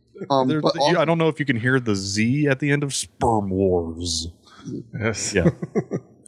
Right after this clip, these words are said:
Speaker 1: It, it could have been a, uh,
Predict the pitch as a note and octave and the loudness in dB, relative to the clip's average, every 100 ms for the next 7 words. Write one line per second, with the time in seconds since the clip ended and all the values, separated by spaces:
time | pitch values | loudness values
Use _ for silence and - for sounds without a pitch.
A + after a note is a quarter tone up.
0 | - _ _ _ _ _ _ _ _ _ | -20 _ _ _ _ _ _ _ _ _
1 | _ G#3 - G3 - F#3+ F3 D#3 D#3 D3+ | _ -4 -2 -4 -2 0 0 0 0 0
2 | D3 D3 _ _ - C#3+ C#3+ C#3 C3+ C3+ | 0 -4 _ _ -4 0 2 2 2 0